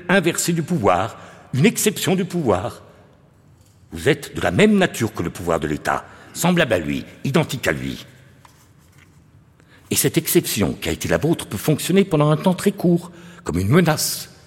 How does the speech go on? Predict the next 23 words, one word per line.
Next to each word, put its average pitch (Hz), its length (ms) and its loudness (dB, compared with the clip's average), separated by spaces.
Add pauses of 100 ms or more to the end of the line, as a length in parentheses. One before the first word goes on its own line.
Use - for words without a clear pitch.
(440)
comme 71 120 -6
une 76 120 0
puissance 98 420 0
virtuelle, - 360 0
pas - 100 2
plus. - 520 0 (1700)
Gare 95 500 0
à 73 60 -10
vouloir 78 240 -2
la 76 100 0
rendre 71 280 -2
institutionnelle. 76 880 -4 (960)
Cela 71 220 -6
peut - 140 -10
être 85 200 -2
un 73 40 -4
moment 82 220 -2
plus - 240 -12
ou 78 60 -6
moins 78 420 -2
insurrectionnel, 90 840 -2 (200)
sauf - 200 -2
qu'aujourd'hui, 85 540 -2